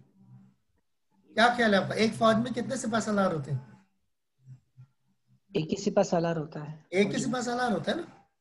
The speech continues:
Speaker 1: तो ये, ये, तो ये चैतन्य महाप्रभु खुद कह रहे हैं कि मेरा जो है, मेरा सिपा सलार आएगा।
Speaker 2: बिल्कुल।
Speaker 1: यानी कि वो अभी चैतन्य महाप्रभु के साथ नहीं आया है, अभी चैतन्य महाप्रभु खुद आए हैं,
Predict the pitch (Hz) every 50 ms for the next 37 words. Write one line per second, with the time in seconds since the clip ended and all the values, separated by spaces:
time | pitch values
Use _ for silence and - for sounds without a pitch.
0 | _ _ _ _ _ _ _ - 208 208 220 226 226 226 226 214 202 180 151 139
1 | 127 - - - _ _ - 220 208 247 277 190 247 240 220 240 262 262 277 262
2 | 220 214 233 240 233 - 254 311 302 - - 202 208 208 - - 240 233 220 190
3 | 156 135 131 - - - - - - - - _ _ _ _ _ - 131 - -
4 | _ _ _ _ - 226 247 254 233 202 190 202 208 214 220 240 262 277 285 277
5 | - - - - 214 214 196 190 214 247 226 190 202 226 262 285 - - 262 214
6 | 240 226 233 233 220 208 202 202 180 165 151 143 135 135 131 - - - - -
7 | 131 - - _ _ _ _ _ _ - - - 131 127 - - - 185 214 254
8 | - - 254 196 240 269 - - 214 214 262 - 240 226 233 247 247 240 214 208
9 | 233 233 - 233 226 233 240 - - 214 220 220 208 208 214 220 208 185 170 160
10 | 147 139 135 131 - 170 180 208 196 196 208 202 196 214 220 220 214 214 214 254
11 | 285 - - 226 208 196 165 151 143 131 127 - - 135 131 135